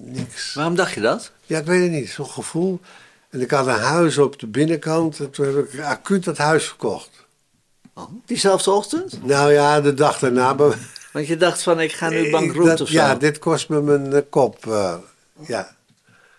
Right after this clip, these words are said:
Speaker 1: Maar dat werd, eh, ja, dat werd een, eh, doorslaand succes.
Speaker 2: Dus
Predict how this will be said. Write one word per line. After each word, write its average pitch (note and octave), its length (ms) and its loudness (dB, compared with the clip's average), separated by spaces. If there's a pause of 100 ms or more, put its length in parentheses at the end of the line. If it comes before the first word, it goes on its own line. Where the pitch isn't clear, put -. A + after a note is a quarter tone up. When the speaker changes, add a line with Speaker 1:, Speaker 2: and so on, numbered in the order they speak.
(520)
Speaker 1:
Maar B2+ 240 2
dat D#3 180 4
werd, D#3+ 340 0
eh, G#2 320 0 (880)
ja, C3+ 280 0
dat D#3 200 -2
werd A#2+ 180 -4
een, E2+ 260 -10
eh, E2 140 -14
doorslaand G2+ 500 -10
succes. - 140 -16 (120)
Speaker 2:
Dus - 0 -